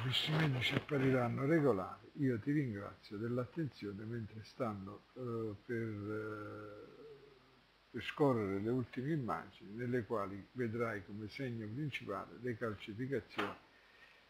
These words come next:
epatiche. Ricordati sempre che deve essere valutato che non ci sia un ritardo di crescita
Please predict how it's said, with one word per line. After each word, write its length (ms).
epatiche. 520
Ricordati 640
sempre 480
che 180
deve 220
essere 360
valutato 560
che 140
non 200
ci 180
sia 160
un 100
ritardo 540
di 120
crescita 600